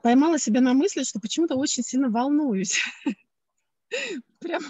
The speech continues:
прям очень сильно, даже как-то неожиданно <laughs> на самом деле, потому что даже на учебе сколько я рвалась вперед, и,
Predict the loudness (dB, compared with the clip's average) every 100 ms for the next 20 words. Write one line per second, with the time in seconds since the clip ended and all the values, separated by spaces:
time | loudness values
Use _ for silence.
0 | -14 -18 -6 -2 0 0 0 -4 -2 0
1 | 2 2 -2 -6 -4 -6 0 0 2 -2
2 | -2 -2 -2 -6 -4 -4 -4 -6 -6 -2
3 | -2 0 -2 -6 -4 -4 -4 -4 -6 -6
4 | -8 -12 -20 _ -2 0 0 0 0 0
5 | -4 -6 -6 -4 -4 -2 0 -2 -4 -8
6 | -4 -2 -4 -6 -4 -4